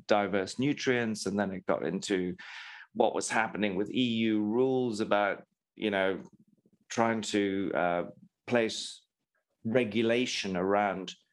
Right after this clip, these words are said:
natural substances. And that was originally around vitamins and minerals.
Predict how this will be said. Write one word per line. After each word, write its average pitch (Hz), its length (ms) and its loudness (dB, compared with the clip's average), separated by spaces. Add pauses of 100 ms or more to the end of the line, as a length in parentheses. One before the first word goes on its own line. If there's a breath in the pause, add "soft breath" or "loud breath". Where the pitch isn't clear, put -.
(160)
natural 107 460 0
substances. 95 880 -2
And 98 160 -2
that 101 140 0
was 98 160 -2
originally 98 440 0
around 95 360 -2
vitamins 95 400 -2
and 98 100 0
minerals. 98 420 -2